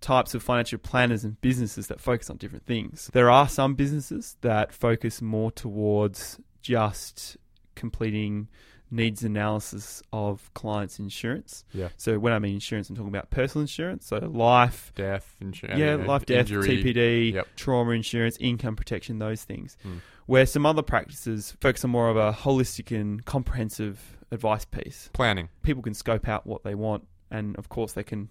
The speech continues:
Speaker 1: give us what information they want, as, as broad as they want, but to get a full picture of your financial situation as to what your goals are,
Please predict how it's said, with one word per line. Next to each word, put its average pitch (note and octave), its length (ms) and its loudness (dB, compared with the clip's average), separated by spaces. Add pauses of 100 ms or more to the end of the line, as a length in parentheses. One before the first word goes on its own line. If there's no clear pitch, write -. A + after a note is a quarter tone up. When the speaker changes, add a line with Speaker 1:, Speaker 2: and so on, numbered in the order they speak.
(160)
Speaker 1:
give A2 160 -8
us - 180 -10
what A2 120 -2
information G#2+ 540 -8
they A#2+ 140 0
want, A2+ 400 0
as, A#2+ 200 -6 (100)
as A#2+ 80 -4
broad C3 300 4
as G#2+ 80 -2
they G2 100 -2
want, - 240 -4
but - 180 2 (600)
to - 120 -2
get C#3 100 8
a C3+ 60 4
full F#3 300 -2
picture - 600 -4 (180)
of A2+ 140 -6
your B2+ 160 4
financial A2+ 580 -2
situation - 840 -6 (160)
as G#2+ 180 -4
to G#2+ 360 -2
what C#3+ 200 2
your A#2+ 140 0
goals A2+ 420 0
are, G#2 360 -4